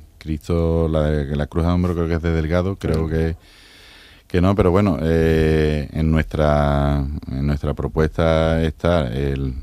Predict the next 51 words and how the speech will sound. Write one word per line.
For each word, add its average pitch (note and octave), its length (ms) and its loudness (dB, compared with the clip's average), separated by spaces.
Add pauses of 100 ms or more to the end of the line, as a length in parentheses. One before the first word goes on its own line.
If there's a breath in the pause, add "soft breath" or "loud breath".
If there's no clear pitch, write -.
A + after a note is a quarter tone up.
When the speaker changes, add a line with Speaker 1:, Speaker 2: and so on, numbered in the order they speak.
(180)
Speaker 1:
recuperar C#2+ 480 -2
marchas D2+ 340 0
a - 20 0
lo D2+ 100 0
mejor D#2 180 0
que E2+ 80 -2
no C#2+ 60 -2
se D2+ 120 -6
pudieron D2+ 320 0
tocar, D#2 380 -2
digamos, D2 420 -2
de, D2+ 380 -2 (760 soft breath)
de C#2+ 1120 -2
que C#2+ 80 -8
tengan D2 340 -2
sus C#2+ 200 -6
años F2 280 2
y - 20 -2
que D2 120 -2
tengan D2 280 0
su D2 140 -6
solera, F2 420 0 (340 soft breath)
y - 40 -6
después C#2+ 240 -4
también C#2+ 260 0
incorporar C#2+ 520 -2
algunas D2 260 -2
marchas, C#2+ 520 0
mm, C2+ 760 -4 (480)
te - 80 -10
voy C2+ 240 -6
a, C#2 320 -2
ahora C#2+ 200 -2
una C#2+ 240 0
de C#2+ 80 -2
David C#2+ 240 -2
Hurtado D2 280 -2
que C#2+ 80 -4
me C#2+ 100 -2
parece D2 320 -6
una, D2 440 0 (640 soft breath)
una D#2 140 0
gran C#2+ 160 0
marcha D2+ 280 0
que D2 380 0
es C#2+ 80 -6
Subida C#2+ 340 -2
al C2+ 80 -4
Calvario, C#2+ 420 -6
por C2+ 120 -8
ejemplo. C#2 320 -6